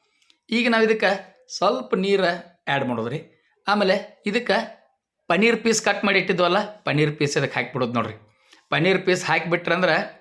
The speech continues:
almost ನಮ್ಮ ರೆಸಿಪಿ ರೆಡಿ ಆದಂಗೆ ಆತ್ರಿ. ಇದಕ್ಕೆ ನಾವು ಸ್ವಲ್ಪ ನೀರು ಹಾಕಿ ಅದಕ್ಕೆ ಕಸೂರಿ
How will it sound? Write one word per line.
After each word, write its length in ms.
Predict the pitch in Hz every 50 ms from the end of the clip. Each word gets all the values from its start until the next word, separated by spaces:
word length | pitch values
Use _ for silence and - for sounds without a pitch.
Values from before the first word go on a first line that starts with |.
| _ _ _ _ _ _ _ _ _ _ _ _ _ _ _ _ _ _ _ _ _ _ _ _ -
almost 520 | - 151 143 160 170 190 202 - - 170 165 202 214 214 - - - 151
ನಮ್ಮ 120 | 151 156 151 151
ರೆಸಿಪಿ 380 | 147 143 - 180 - - - 208 220 214 - - - 127 131
ರೆಡಿ 180 | 131 131 135 139 135
ಆದಂಗೆ 280 | 127 131 127 127 120 113
ಆತ್ರಿ. 220 | 113 113 110 120 - - - - - - - 220
ಇದಕ್ಕೆ 200 | 254 277 - 247 240
ನಾವು 180 | 226 202 190 214 190 - - - - - -
ಸ್ವಲ್ಪ 420 | - 175 214 254 269 262 240 - 220 190
ನೀರು 180 | 208 220 208 175 160
ಹಾಕಿ 280 | 180 180 180 - 151 139 - - - - - - - - - _ - 185
ಅದಕ್ಕೆ 280 | 190 233 214 - 175 190 185 - - - - - -
ಕಸೂರಿ 340 | 175 - - 269 262 262